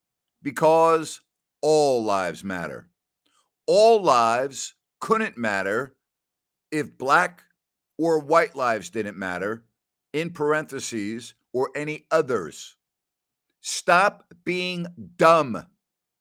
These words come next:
and dividing over basic stuff we already agree on. Bingo. Stop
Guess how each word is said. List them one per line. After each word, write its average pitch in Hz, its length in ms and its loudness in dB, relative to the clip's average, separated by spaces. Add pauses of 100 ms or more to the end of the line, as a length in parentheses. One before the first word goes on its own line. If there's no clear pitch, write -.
(680)
and 131 200 -6
dividing 160 760 0 (320)
over 147 320 0
basic 175 580 -4
stuff 127 440 0 (520)
we 127 160 -2
already 135 720 2 (300)
agree 110 400 -4
on. 80 280 -10 (1400)
Bingo. 165 960 4 (1400)
Stop - 580 2